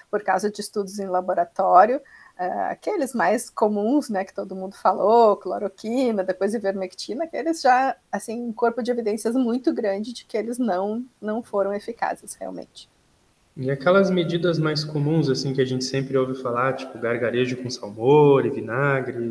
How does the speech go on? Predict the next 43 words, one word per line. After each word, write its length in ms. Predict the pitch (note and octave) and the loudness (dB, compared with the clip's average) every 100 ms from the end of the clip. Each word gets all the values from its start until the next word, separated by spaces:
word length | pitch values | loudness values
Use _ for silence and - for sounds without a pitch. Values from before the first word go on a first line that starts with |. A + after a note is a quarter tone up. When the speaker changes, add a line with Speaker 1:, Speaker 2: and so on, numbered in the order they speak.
| A#2 | -8
Speaker 2:
vitamina 420 | - - A2+ A2+ G2 | -12 -10 -8 -8 -8
C, 540 | - C3 C#3 C#3 C3 | -2 2 4 4 4
zinco, 520 | A2+ A#2+ C#3 C#3 - | 0 -2 0 -2 -6
polivitamínicos, 1400 | - A2+ A2 A2+ - G2+ B2+ D3 C#3+ C#3 C3 B2 A#2+ - | -4 -2 -2 -12 -18 -10 -2 2 2 0 -6 -10 -6 -6
chá 160 | A#2 | -4
de 120 | A#2 A2+ | -4 -4
erva 180 | A2 | -8
doce, 500 | G2+ A2 C3 C3+ - C#3 - - - - - | -6 -2 0 0 -6 -12 -20 -20 -20 -18 -4
entre 260 | C3 C3 D#3+ | -2 2 6
outras 400 | F3+ E3+ D3 C3+ | 8 10 6 4
estratégias 640 | B2+ C3 B2+ B2+ C3+ B2+ | 2 0 0 2 2 0
caseiras, 580 | - A2+ A2+ A#2 B2 G#2+ | -2 -6 0 0 0 -2
né? 240 | G#2+ A2 - - _ | -4 -4 -8 -20 _
Elas 220 | B2 B2 | 4 4
auxiliam 560 | C3+ C3+ C#3 B2 C#3+ E3+ | 4 0 -2 2 4 4
na 140 | C#3 | 2
prevenção 640 | D3 C3+ C#3+ B2 - C3 C#3+ | 0 0 0 -2 -2 -2 -2
ou 120 | B2+ | -2
podem 220 | A#2+ A#2+ | 0 0
ser 220 | A#2 B2 | -4 -8
consideradas 560 | B2 A#2+ A#2 A2 A2+ A#2 | -6 -6 -2 -2 -2 -4
algum 200 | G#2+ A#2 | -6 -12
tratamento 640 | A2+ A2+ G#2 G2+ C3 C#3+ | -10 -10 -10 -10 -12 -12
pro 100 | B2 | -20
covid? 520 | - A2 F#3 A3 - _ _ _ _ - - _ - _ - | -12 -10 -10 -12 -20 _ _ _ _ -20 -20 _ -20 _ 6
Speaker 1:
Olha, 400 | E4+ A#3 F3+ - | 8 10 6 2
aqui 240 | G#3+ - | 0 2
eu 60 | D4+ | 2
acho 140 | F#4+ | 4
que 80 | - | 2
a 40 | F4 | 0
gente 240 | D#4+ D#4+ | 0 0
tem 140 | E4 | -6
que 80 | D#4 | -6
separar 400 | - E4 D#4 B3 | -2 6 8 8
um 60 | C4 | 4
pouco 320 | B3+ A3+ C4 | 2 2 -2
o 80 | A#3 | -6
que 140 | - | 2
é 80 | G#3 | 4
o 80 | A3+ | 4
saber 380 | - G3 G#3 G#3 | 2 2 2 0
tradicional, 1040 | G#3 G#3 - G3+ F3 D#3 A3 A#3 G#3+ G3+ | -2 -4 -4 -4 0 4 8 10 10 8